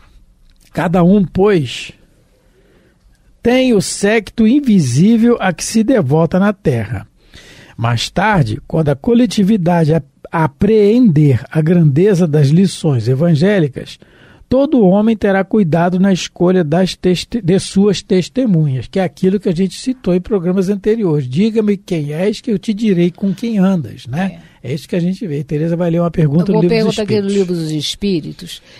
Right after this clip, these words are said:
Speaker 2: É a pergunta a partir da quatro meia meia até a quatrocentos e setenta, o nosso ouvinte pode ler, que vai falar sobre esse assunto.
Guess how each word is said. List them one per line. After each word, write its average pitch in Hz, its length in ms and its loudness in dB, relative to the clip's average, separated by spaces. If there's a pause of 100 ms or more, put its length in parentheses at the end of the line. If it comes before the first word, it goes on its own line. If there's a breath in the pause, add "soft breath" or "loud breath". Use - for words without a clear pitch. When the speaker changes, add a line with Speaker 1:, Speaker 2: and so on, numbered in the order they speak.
(100)
Speaker 2:
É 190 140 -2
a 196 80 0
pergunta 185 580 0 (160)
a 190 140 0
partir 208 400 -4
da 233 140 -2
quatro 247 440 -2
meia 214 320 0
meia 160 560 0
até 190 720 0 (100)
a 175 220 -4 (180)
quatrocentos 185 1500 -4
e 160 60 -6
setenta, 165 840 -4 (340 loud breath)
o 175 400 0
nosso 175 400 0
ouvinte 170 400 -2
pode 185 320 -2
ler, 175 500 0 (720 loud breath)
que 202 600 -4
vai 220 180 0
falar 208 320 -2
sobre 196 300 -4
esse 202 180 -4
assunto. - 580 -10